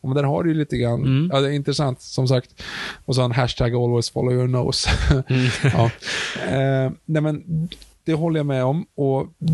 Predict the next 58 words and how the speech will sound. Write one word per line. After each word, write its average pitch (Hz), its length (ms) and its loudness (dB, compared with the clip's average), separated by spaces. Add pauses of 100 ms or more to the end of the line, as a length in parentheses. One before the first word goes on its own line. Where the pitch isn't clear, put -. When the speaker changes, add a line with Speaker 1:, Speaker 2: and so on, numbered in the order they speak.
(500)
Speaker 1:
musiken 156 680 0 (200)
kunde 135 220 2
vi 117 60 -2
faktiskt 117 180 -2
också 120 200 0
sagt 123 220 0
som 123 100 -2
en 117 100 2
av 117 80 2
de 113 100 0
här 110 100 2
tre 110 280 0
bra 113 180 -2
grejerna. 123 320 0
För 123 100 -6
det 143 80 4
Speaker 2:
Ja, 143 60 4
Speaker 1:
har 151 100 4
Speaker 2:
jag 156 80 0
Speaker 1:
faktiskt - 160 -2
varit 107 160 2
Speaker 2:
jag 120 60 2
Speaker 1:
jävligt 110 120 4
Speaker 2:
tänkte 135 160 2
Speaker 1:
bra. - 60 0
Speaker 2:
på 127 60 0
det 113 100 2
också 107 280 -2
faktiskt. 101 360 -4
Musiken 127 440 0
håller 107 220 0
en 104 60 -4
väldigt 98 320 0
bra 76 320 -2 (340)
standard. 113 500 0
Speaker 1:
Mm. - 120 -12 (920)
Men 135 480 0 (220)
Fabian, 131 260 -2
du 139 80 0
har 139 180 0
ju 165 80 0
typ 131 180 -4 (140)
fa-, 135 180 0
sva-, 139 380 -2
facit 139 380 -2
på - 40 -2
det, 120 60 2
tänkte 113 120 0
jag 113 80 0
säga, 120 180 0
för 120 80 -8
din, 135 360 2
eh, 123 200 0
fru 139 380 0 (840)
hade 127 200 0
ju 123 60 2
ingen 117 140 0
backstory 120 560 0